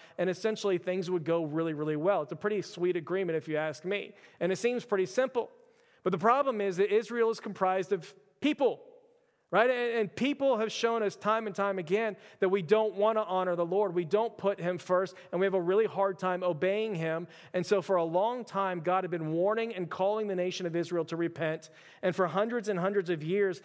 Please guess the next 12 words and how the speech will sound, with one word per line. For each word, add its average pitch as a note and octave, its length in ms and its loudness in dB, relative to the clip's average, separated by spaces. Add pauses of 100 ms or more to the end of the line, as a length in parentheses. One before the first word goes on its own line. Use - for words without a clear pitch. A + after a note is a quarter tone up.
(160)
he's F#3+ 180 0
been F3+ 160 -2
saying, F#3 380 -2
"Return G3+ 580 0
back F#3 260 2
to F#3 60 -6
me," E3+ 360 -2 (220)
giving G3+ 380 2
them A#3 200 0
warnings. E3+ 520 0
Nevertheless, E3+ 580 0
Israel, E3 500 -4